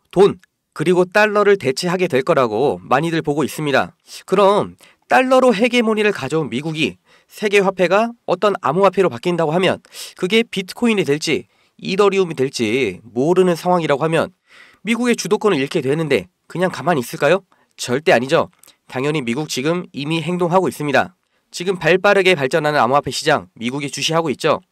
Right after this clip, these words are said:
트럼프는 자기가 암호화폐 대통령이다 이렇게 말을 하고 있고 선거자금 기부도 이렇게 코인으로 받는 정도인데 원래 친암호화폐였냐? 아니에요. 비트코인을 사기라고 말을 하던 게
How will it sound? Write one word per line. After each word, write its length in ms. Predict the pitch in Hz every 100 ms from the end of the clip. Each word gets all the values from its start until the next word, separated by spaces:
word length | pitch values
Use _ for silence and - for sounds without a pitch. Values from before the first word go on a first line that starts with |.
| _ _ _
트럼프는 600 | - 214 202 190 190 107 _ _ -
자기가 560 | - 120 147 165 180 -
암호화폐 480 | 120 170 185 180
대통령이다 720 | 151 139 185 180 156 139 101 - _ _ -
이렇게 320 | 180 190 175
말을 240 | 135 143
하고 160 | 170 139
있고 340 | - 147 90 _ _ _
선거자금 640 | - 269 269 247 226 214
기부도 480 | 175 156 147 160 98 -
이렇게 280 | 123 131 131
코인으로 420 | - 226 196 180
받는 280 | 127 139 127
정도인데 680 | 117 143 127 104 143 90 _ _
원래 400 | 104 131 180 214
친암호화폐였냐? 1000 | - - 202 143 147 156 123 139 107 - _ -
아니에요. 480 | 113 185 165 95 - _ _ _ _
비트코인을 640 | 233 233 240 - 254 240 240
사기라고 580 | - 262 262 262 254 202
말을 240 | 127 160
하던 220 | 202 208
게 360 | 123 117 127